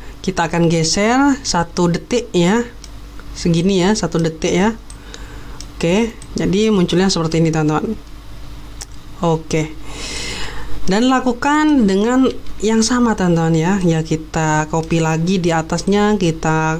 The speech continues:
kurangi satu detik, ya, mundurkan satu detik aja. Oke, selanjutnya di sini kita croppingnya kita akan ganti. Bentar, nggak kelihatan, ya. Oke.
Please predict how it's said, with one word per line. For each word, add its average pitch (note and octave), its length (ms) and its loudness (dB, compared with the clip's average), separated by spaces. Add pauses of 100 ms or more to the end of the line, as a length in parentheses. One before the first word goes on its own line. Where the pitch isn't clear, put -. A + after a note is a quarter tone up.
(160)
kurangi E3 480 2
satu E3 240 0
detik, G#3 400 0
ya, G3 400 4
mundurkan D#3+ 560 2
satu D#3+ 240 0
detik D#3+ 240 -2
aja. F3 480 0 (960)
Oke, F#3+ 160 2
selanjutnya F3+ 560 2
di F#3+ 80 2
sini G3+ 400 2
kita E3+ 320 -2
croppingnya F3 640 0
kita E3 480 -2
akan E3 400 2
ganti. E3 800 2 (2250)
Bentar, F#3+ 320 0
nggak F3 320 -2
kelihatan, E3+ 480 0
ya. F#3 180 4 (300)
Oke. F#3 320 0